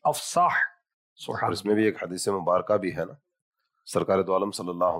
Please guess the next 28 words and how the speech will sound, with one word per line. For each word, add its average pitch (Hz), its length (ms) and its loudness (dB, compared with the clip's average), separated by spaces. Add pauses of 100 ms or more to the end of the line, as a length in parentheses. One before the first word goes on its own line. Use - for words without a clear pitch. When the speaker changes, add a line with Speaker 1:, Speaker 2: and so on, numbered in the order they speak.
Speaker 2:
تعالی 87 240 2
علیہ 85 340 0
وآلہ 85 380 0
وسلم 85 400 -8
ارشاد 82 300 -2 (100)
فرماتے 85 340 -2
ہیں، 90 120 -6 (120)
انا 87 300 0 (120)
افصح - 540 -2
العرب 85 540 -2
Speaker 1:
ہوں۔ 147 600 -10 (380)
Speaker 2:
وان 110 500 2 (160)
اہل 104 280 0
الجنت 98 720 0
یتکلمون 90 1120 -4
فیہا 90 460 0
بلغت 92 580 -4
محمد 80 680 -10 (460)
Speaker 1:
صلی 135 220 -4
اللہ 113 240 -2
Speaker 2:
صلی 107 160 0
اللہ 90 300 -2
تعالی 82 260 0
Speaker 1:
تعالی 80 300 -2
Speaker 2:
علیہ 80 380 -4
وآلہ 78 420 -4
وسلم، 78 500 -12 (920)
میں 92 180 2